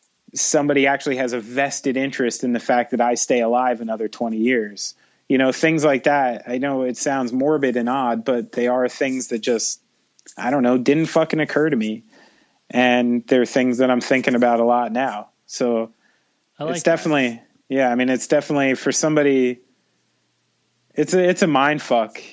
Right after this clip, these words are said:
Speaker 1: in a lot of ways, you know, and like you said, take all the trite stuff out of it, you know, of course, like, I look at him and he smiles and my heart melts and it's
Speaker 2: Right.
Speaker 1: great, you know, it's, it's beautiful.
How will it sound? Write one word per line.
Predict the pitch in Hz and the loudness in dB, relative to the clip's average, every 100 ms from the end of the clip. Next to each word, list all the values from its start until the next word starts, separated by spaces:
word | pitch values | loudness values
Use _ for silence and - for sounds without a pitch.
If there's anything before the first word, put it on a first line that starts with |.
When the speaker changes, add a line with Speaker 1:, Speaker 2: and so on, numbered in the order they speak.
| - | -8
Speaker 1:
in | 123 | -2
a | 127 | 0
lot | 127 123 | 2 2
of | 123 | 0
ways, | 127 127 113 | 0 0 -2
you | 123 | -4
know, | 120 123 | -2 -2
and | 131 139 | -2 0
like | 147 139 | 0 0
you | |
said, | 127 156 139 127 120 | -2 0 0 -2 -4
take | 160 131 143 | -2 -2 0
all | 131 | -2
the | 120 | -2
trite | 117 - 131 131 | -4 -2 -2 -2
stuff | - 117 120 | -4 -4 -4
out | 117 120 | -4 -4
of | 123 | -6
it, | 127 | -10
you | 123 | -10
know, | 123 123 127 - | -8 -8 -8 -12
of | 120 | -14
course, | - 120 120 113 - | -4 0 0 -2 -4
like, | 120 110 - | -2 -2 -2
I | 113 | -2
look | 110 117 123 | 0 0 0
at | 117 | 0
him | 117 117 | 0 0
and | 110 | 0
he | 107 | 0
smiles | - 110 110 113 110 113 110 | 0 0 0 2 2 0 -2
and | 107 | -6
my | 104 104 | -4 0
heart | 117 117 | 0 0
melts | 107 107 110 - - | 0 0 0 -4 -4
and | 107 104 107 117 | -2 0 -2 -2
it's | 113 107 - | -2 -2 -2
Speaker 2:
Right. | |
Speaker 1:
great, | 139 156 107 123 | 0 2 0 0
you | 117 | 2
know, | 117 127 | 4 4
it's, | 131 113 - - | 2 0 -2 -6
it's | 117 - | -8 2
beautiful. | 139 139 - 110 107 | 4 4 2 -2 -2